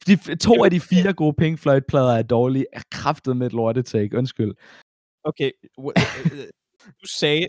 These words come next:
Speaker 2: du sagde, okay, shut the fuck up. Du sagde, at fucking Welcome to the Black Parade var bedre end Bohemian Rhapsody.
Speaker 1: Ja, nej, den står jeg ved. Den står jeg hundrede procent ved.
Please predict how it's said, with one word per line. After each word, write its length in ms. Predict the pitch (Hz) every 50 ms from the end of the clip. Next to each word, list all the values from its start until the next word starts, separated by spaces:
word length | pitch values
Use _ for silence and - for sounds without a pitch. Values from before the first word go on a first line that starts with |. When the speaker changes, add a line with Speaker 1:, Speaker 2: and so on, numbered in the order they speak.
| - -
Speaker 2:
du 100 | 180 190
sagde, 420 | - - - 147 131 135 151 170 185 - _ _
okay, 260 | - 143 - 170 131
shut 200 | 120 - - 151 -
the 80 | 175 160
fuck 140 | - 147 143 143
up. 60 | 139 - -
Du 100 | 165 185
sagde, 340 | - - 151 139 143 156
at 80 | 151 143
fucking 440 | - - 139 135 - 165 143 131 117
Welcome 320 | 127 139 151 - - 160 147
to 100 | - -
the 160 | 147 139 131 - 123
Black 180 | 135 139 147 - -
Parade 300 | - 151 131 127 135 139 135
var 140 | 143 135 -
bedre 280 | - 127 131 135 143 151
end 100 | 151 147
Bohemian 520 | - 131 117 - 139 143 143 151 151 139 127 110 123
Rhapsody. 480 | 127 131 - - - 147 127 120 117
Speaker 1:
Ja, 360 | 143 175 185 196 196 190 180 160
nej, 240 | 151 165 180 180
den 140 | 170 185 190
står 160 | 190 - 208
jeg 200 | 175 151 143 135
ved. 180 | 123 143 156 160
Den 160 | 151 160 165
står 140 | - - 165
jeg 100 | 139 131
hundrede 240 | 151 147 165 165 139
procent 320 | 131 - - 127 117 110
ved. 140 | 117 123 135